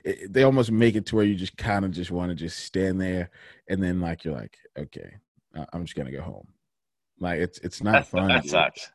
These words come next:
Speaker 2: That sucks.
Speaker 1: Yeah,
Speaker 2: They
Speaker 1: it's
Speaker 2: took the
Speaker 1: not
Speaker 2: fun, they took the fun out of everything.
Speaker 1: Yeah, oh, yeah. Um, so what's up, bro? What's on your mind? I know you
Speaker 2: Dude.
Speaker 1: said you wanna, you had some stuff you wanted to chat about.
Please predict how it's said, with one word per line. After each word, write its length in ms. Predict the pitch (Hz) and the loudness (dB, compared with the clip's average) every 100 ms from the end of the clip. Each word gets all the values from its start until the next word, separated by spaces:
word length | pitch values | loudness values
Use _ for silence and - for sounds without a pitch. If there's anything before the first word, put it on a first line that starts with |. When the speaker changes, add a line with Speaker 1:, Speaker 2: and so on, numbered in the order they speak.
| _ | _
Speaker 2:
That 160 | 117 101 | 2 2
sucks. 240 | - 85 | 2 6
Speaker 1:
Yeah, 360 | 131 127 85 87 117 | 8 8 4 2 2
Speaker 2:
They 60 | |
Speaker 1:
it's 100 | 110 | 2
Speaker 2:
took 80 | 104 | 4
the 40 | 110 | 4
Speaker 1:
not 180 | 110 | 4
Speaker 2:
fun, 160 | 101 95 | 4 4
they 100 | 110 | 2
took 200 | 117 120 87 | 4 0 -2
the 80 | |
fun 260 | - 87 82 | -2 0 2
out 140 | 80 | 0
of 80 | 78 | 0
everything. 460 | 78 78 78 78 156 _ _ _ | -2 -4 -6 -10 -10 _ _ _
Speaker 1:
Yeah, 280 | 139 143 - - | 6 6 4 2
oh, 140 | 123 | 4
yeah. 240 | 104 69 - _ - - - _ - | 4 2 -6 _ -20 -20 -20 _ 6
Um, 420 | 120 117 110 110 - _ _ _ _ - - _ - - | 8 8 6 0 -4 _ _ _ _ -20 -20 _ -20 -18
so 140 | - 131 | 2 6
what's 200 | 139 151 | 8 8
up, 140 | 143 | 10
bro? 140 | 127 127 | 10 10
What's 180 | - | 10
on 100 | 139 | 8
your 120 | 135 135 | 8 8
mind? 420 | 143 139 92 71 - - | 8 6 4 -2 -12 0
I 60 | 104 | 4
know 100 | 110 | 8
you 80 | |
Speaker 2:
Dude. 100 | 113 | 8
Speaker 1:
said 220 | 110 107 104 | 8 6 6
you 120 | 107 | 4
wanna, 260 | 107 104 - | 4 2 0
you 140 | 107 | 2
had 120 | 98 | 2
some 100 | 98 | 2
stuff 200 | 98 98 | 0 0
you 80 | 101 | 2
wanted 180 | 95 85 | 0 0
to 60 | - | 2
chat 160 | 110 | 4
about. 320 | 101 90 95 | 4 2 0